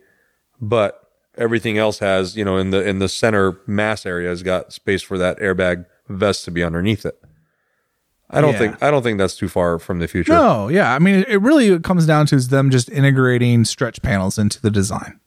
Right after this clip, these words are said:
Speaker 1: Yeah.
Speaker 2: 'Cause that, like, you can, you can have a form-fitting leather jacket, put a couple stretch panels, you know, in the ribs and, and the chest area,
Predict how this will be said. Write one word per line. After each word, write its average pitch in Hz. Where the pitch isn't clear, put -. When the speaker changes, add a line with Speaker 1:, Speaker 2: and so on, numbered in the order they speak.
Speaker 1:
Yeah. 98
Speaker 2:
'Cause 147
that, 214
like, 190
you 226
can, 165
you 202
can 208
have 185
a 156
form-fitting 160
leather 123
jacket, 156
put 190
a 175
couple 160
stretch 160
panels, 139
you 123
know, 120
in 117
the 113
ribs 135
and, 120
and 117
the 104
chest 175
area, 117